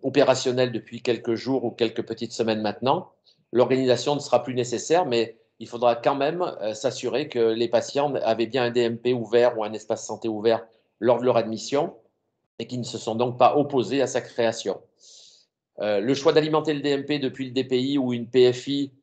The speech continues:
est important pour l'urbanisation de son S I et pour se préparer au programme senes, puisque vous avez vu apparaître cette notion de plateforme d'intermédiation dans le programme senes. Donc, euh, c'est le moment ou jamais d'y réfléchir et, euh, de se faire accompagner justement pour, euh,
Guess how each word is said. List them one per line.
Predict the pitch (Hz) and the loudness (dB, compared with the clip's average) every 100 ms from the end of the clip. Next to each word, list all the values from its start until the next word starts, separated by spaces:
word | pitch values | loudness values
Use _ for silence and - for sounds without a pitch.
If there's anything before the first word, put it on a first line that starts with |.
| _ - | _ 0
est | 120 | 2
important | 120 135 - 165 196 | 4 0 0 0 -2
pour | - 117 | -2 -2
l'urbanisation | 117 113 123 120 117 - 127 | -2 -2 -4 -4 -6 -6 -8
de | |
son | - 120 | -4 -4
S | 113 - | -4 -4
I | 135 131 - _ _ _ _ - | -6 -8 -12 _ _ _ _ -8
et | |
pour | 123 127 | -4 -2
se | 135 | -2
préparer | - 123 123 127 | 0 2 4 2
au | |
programme | 120 113 113 117 117 - - | 0 -2 -2 -2 -4 -8 -16
senes, | - 127 117 135 208 - | -10 -6 -2 0 0 -4
puisque | - 113 131 | -14 -8 -8
vous | 110 110 | -2 0
avez | 110 | 0
vu | 107 123 | 2 2
apparaître | 110 113 120 120 - _ _ _ _ | 2 2 2 0 -6 _ _ _ _
cette | - 120 110 | -4 -4 -2
notion | 127 123 - 131 | -4 -4 -2 -2
de | 117 | -2
plateforme | 98 120 - 123 | 0 0 0 -2
d'intermédiation | 120 113 117 113 113 113 - 127 117 | -2 -2 -2 0 -2 -4 -2 -2 -2
dans | 110 | -2
le | 107 101 | -2 -4
programme | - 110 110 | -6 -4 -4
senes. | - 107 107 139 185 | -4 -4 0 0 0
Donc, | 110 113 - | -4 -4 -2
euh, | 90 90 - _ _ _ | -2 -2 -8 _ _ _
c'est | - | -2
le | 123 | 2
moment | 123 127 131 | 4 4 4
ou | 123 | 4
jamais | 127 123 131 | 4 4 2
d'y | 110 | 0
réfléchir | 117 113 113 - 135 156 120 | -2 -2 -6 -6 -2 -2 -2
et, | 107 107 _ _ _ _ _ 92 | -4 -8 _ _ _ _ _ -6
euh, | 98 | -4
de | 113 | -4
se | - | -4
faire | 113 117 | 0 0
accompagner | 120 135 117 117 110 131 143 | 0 -2 0 0 0 -4 -6
justement | 110 - 104 127 | -10 -6 -4 -4
pour, | 123 113 110 92 | -6 -8 -6 -2
euh, | 92 | 0